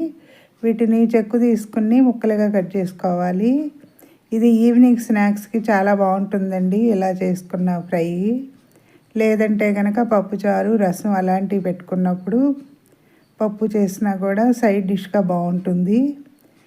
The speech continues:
వీటిని రౌండ్ చక్రాల్లాగాను పొడవుగా కూడా కోసుకున్నాను. ఇది డిఫరెంట్గా ఉంటుందండి, చేపల ఫ్రై మాదిరే ఉంటుంది. ఇదంటే అలా కోయటము,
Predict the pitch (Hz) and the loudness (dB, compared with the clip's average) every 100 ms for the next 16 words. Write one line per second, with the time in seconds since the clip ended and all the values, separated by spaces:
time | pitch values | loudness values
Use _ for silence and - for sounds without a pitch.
0 | _ _ 220 220 220 220 254 302 320 - | _ _ -4 -2 0 4 6 6 0 -10
1 | - _ _ - - 226 208 208 220 220 | -20 _ _ -20 -2 2 4 4 2 0
2 | 214 208 208 208 208 202 202 196 196 220 | -2 -2 0 2 4 4 2 0 0 0
3 | 214 185 190 196 196 185 185 185 202 262 | 2 2 2 0 -2 -2 -2 0 2 0
4 | 262 180 185 - 180 180 175 180 226 294 | 0 -4 -4 -4 -2 -2 -2 0 2 2
5 | 294 - - - - - _ _ 220 208 | 0 -10 -20 -20 -20 -20 _ _ -2 2
6 | 220 220 214 208 226 226 226 220 208 202 | 2 2 0 2 2 2 4 4 2 0
7 | 202 196 196 190 220 226 214 190 190 202 | -2 -2 -2 -2 -2 0 0 0 0 0
8 | 196 185 190 185 185 185 175 196 202 180 | 0 0 0 0 -2 -2 -2 -2 0 -2
9 | 165 180 175 202 262 302 294 - _ _ | -2 -2 0 2 0 -2 -8 -20 _ _
10 | _ _ _ _ 226 220 208 208 240 269 | _ _ _ _ -2 0 2 2 4 4
11 | 262 - - _ - 226 214 208 214 208 | 2 -2 -16 _ -6 0 2 2 2 2
12 | 226 240 240 | 2 2 4